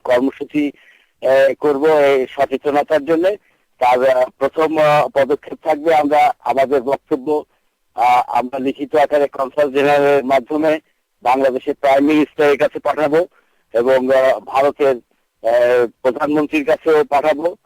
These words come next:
এ-, এই সেটার জন্য আমরা, আহ, আগামী, আহ, সতেরোই জুন, এটা বুধবার, তিনটার সময়, বিকাল তিনটার সময়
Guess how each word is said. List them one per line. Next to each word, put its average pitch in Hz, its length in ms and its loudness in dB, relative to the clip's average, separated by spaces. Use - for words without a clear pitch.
এ-, 123 200 2
এই 123 560 0
সেটার 135 360 0
জন্য 139 200 -2
আমরা, 139 380 2
আহ, 123 480 0
আগামী, 139 600 0
আহ, 110 200 0
সতেরোই 175 560 -2
জুন, 123 500 0
এটা 113 200 -2
বুধবার, 139 480 0
তিনটার - 920 0
সময়, 123 640 0
বিকাল 135 420 -2
তিনটার 139 360 -2
সময় 165 380 -2